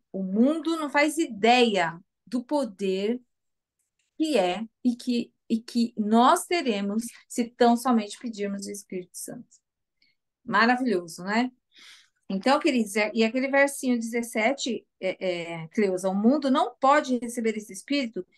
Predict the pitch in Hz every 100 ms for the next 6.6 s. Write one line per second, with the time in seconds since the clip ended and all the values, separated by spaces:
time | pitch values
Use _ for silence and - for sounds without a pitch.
0 | _ _ 240 226 262 240 233 285 339 330
1 | 285 269 277 240 220 240 240 247 277 302
2 | _ - 247 233 226 254 277 285 349 233
3 | 170 - - - _ 190 208 226 226 -
4 | - 185 320 403 - 262 214 180 - -
5 | - _ _ _ _ - 180 202 214 214
6 | - 202 214 220 214 208